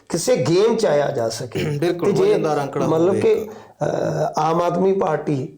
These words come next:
Speaker 1: ਕੱਲ੍ਹ ਨੂੰ ਆਪਣੇ ਫੈਸਲਿਆਂ ਦੇ ਸਦਕਾ ਉਹ ਤੀਹ, ਪੈਂਤੀ, ਚਾਲੀ ਵਾਲੀ ਲਾਈਨ 'ਚ ਆ ਗਏ ਤੇ ਫਿਰ, ਫਿਰ ਕੀ
Speaker 2: ਹੂੰ।
Speaker 1: ਕਰੋਗੇ?
Speaker 2: ਹਾਂ, ਫਿਰ ਗੱਠਜੋੜ ਨੇ ਵੀ ਕੁਛ ਨਹੀਂ
Speaker 1: ਮਤਲਬ
Speaker 2: ਕਰਨਾ,
Speaker 1: ਕਿ
Speaker 2: ਫਿਰ
Speaker 1: ਕਾਂਗਰਸ ਵੀ ਹੈ ਨਾ,
Speaker 2: ਜੀ।
Speaker 1: ਹਾਲੇ ਕਾਂਗਰਸ ਨੇ ਵੀ ਆਪਦੇ ਰੰਗ 'ਚ ਆਉਣਾ ਹੈ।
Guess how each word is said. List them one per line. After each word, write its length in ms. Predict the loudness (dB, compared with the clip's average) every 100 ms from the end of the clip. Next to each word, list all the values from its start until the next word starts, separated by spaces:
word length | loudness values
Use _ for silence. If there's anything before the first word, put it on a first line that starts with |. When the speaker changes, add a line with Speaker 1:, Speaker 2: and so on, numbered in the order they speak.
| -8
Speaker 1:
ਕੱਲ੍ਹ 160 | -2 0
ਨੂੰ 140 | 0
ਆਪਣੇ 280 | 0 0 0
ਫੈਸਲਿਆਂ 500 | 0 0 0 0 2
ਦੇ 100 | 0
ਸਦਕਾ 480 | -2 -4 -2 -4 -4 -12 -8 0
ਉਹ 260 | 2 2 2
ਤੀਹ, 180 | 0 2
ਪੈਂਤੀ, 400 | 0 0 0 0
ਚਾਲੀ 280 | 2 2
ਵਾਲੀ 200 | 2 2
ਲਾਈਨ 260 | 2 2 2
'ਚ 80 | 2
ਆ 120 | 2
ਗਏ 100 | 0
ਤੇ 100 | 0
ਫਿਰ, 460 | 2 2 0 -4 -4 0
ਫਿਰ 120 | 0
ਕੀ 100 | 0
Speaker 2:
ਹੂੰ। 60 |
Speaker 1:
ਕਰੋਗੇ? 320 | 0 0 0 -2
Speaker 2:
ਹਾਂ, 120 | -4
ਫਿਰ 240 | -2 0
ਗੱਠਜੋੜ 400 | 0 0 2 2
ਨੇ 140 | 2 0
ਵੀ 140 | 0
ਕੁਛ 220 | 0 0
ਨਹੀਂ 120 | 2
Speaker 1:
ਮਤਲਬ 160 | 2 0
Speaker 2:
ਕਰਨਾ, 140 | 0
Speaker 1:
ਕਿ 60 | 0
Speaker 2:
ਫਿਰ 100 | 0
Speaker 1:
ਕਾਂਗਰਸ 480 | 0 2 2 2 0
ਵੀ 180 | 2 2
ਹੈ 80 |
ਨਾ, 200 | 2 0
Speaker 2:
ਜੀ। 440 | 0 -6 -18 -14 -4
Speaker 1:
ਹਾਲੇ 300 | 0 2 2
ਕਾਂਗਰਸ 500 | 2 2 2 0 0
ਨੇ 100 | 2
ਵੀ 100 | 2
ਆਪਦੇ 280 | 2 2 2
ਰੰਗ 200 | 2 0
'ਚ 140 | 0
ਆਉਣਾ 200 | -2 -4
ਹੈ। 240 | -6 -8